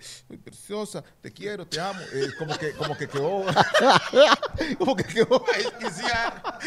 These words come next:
Speaker 1: como que quedó de lado,
Speaker 2: Mae,
Speaker 1: ¿verdad?
Speaker 2: sí,
Speaker 1: Entonces,
Speaker 2: sí,
Speaker 1: usted
Speaker 2: sí.
Speaker 1: lo hacía como con miedo, así, ah.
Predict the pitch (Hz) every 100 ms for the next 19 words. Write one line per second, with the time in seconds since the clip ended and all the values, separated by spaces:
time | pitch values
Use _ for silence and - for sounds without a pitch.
0 | 269 - 175 175 175 180 240 247 269 196
1 | 220 254 175 202 202 156 165 165 170 175
2 | 233 240 240 - 160 160 254 208 170 262
3 | 277 180